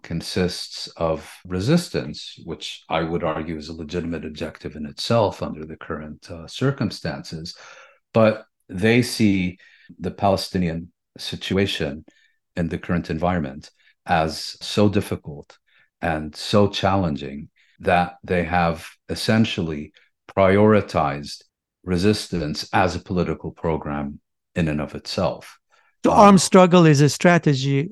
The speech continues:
Speaker 2: and a political program. I mean, it's a tactical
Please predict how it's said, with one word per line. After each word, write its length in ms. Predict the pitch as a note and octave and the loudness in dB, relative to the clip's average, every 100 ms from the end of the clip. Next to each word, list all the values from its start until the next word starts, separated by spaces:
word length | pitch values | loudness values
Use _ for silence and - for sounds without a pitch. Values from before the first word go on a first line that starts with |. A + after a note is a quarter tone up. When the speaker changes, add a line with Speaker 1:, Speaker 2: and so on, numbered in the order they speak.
| - | 0
Speaker 2:
and 260 | D#3 D#3 | 4 6
a 80 | C3 | 4
political 500 | - A#2+ A2+ B2 F3+ | 2 -2 -2 -4 -4
program. 500 | - B2+ G#2+ G#2+ G2 D3+ | -2 -4 -2 -6 -8 -6
I 80 | |
mean, 120 | C3+ C3 | -2 -2
it's 140 | - | -4
a 40 | |
tactical 580 | C3 C#3 C3+ - B2+ A#2+ | -2 0 -2 -4 -2 -4